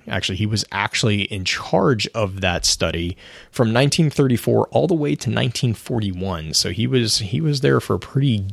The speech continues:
decent amount of time studying that. Uh, jumping over to the Omega Point. This is actually a very,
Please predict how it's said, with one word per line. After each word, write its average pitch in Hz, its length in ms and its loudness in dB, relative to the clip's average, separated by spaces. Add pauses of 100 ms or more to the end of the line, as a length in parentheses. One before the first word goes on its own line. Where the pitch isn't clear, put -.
(100)
decent 110 300 4
amount 92 200 2
of 87 60 -2
time 92 320 -2
studying 90 480 0
that. - 220 -10 (760)
Uh, 117 280 2
jumping 139 480 0
over 120 180 2
to - 180 0
the 110 200 2
Omega 110 400 0
Point. - 320 -6
This 131 120 2
is 160 140 2
actually 147 300 2
a 127 40 2
very, 131 480 0